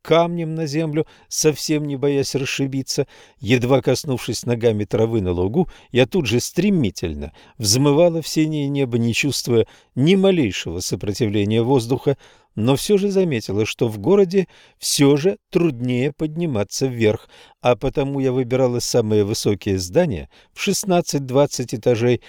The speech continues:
С их крыш, казалось, было гораздо легче взлетать. Почему-то подумалось, хорошо бы взлететь с Эйфелевой башни,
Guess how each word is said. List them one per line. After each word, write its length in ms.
С 180
их 180
крыш, 340
казалось, 540
было 380
гораздо 560
легче 400
взлетать. 640
Почему-то 580
подумалось, 640
хорошо 520
бы 120
взлететь 480
с 160
Эйфелевой 580
башни, 440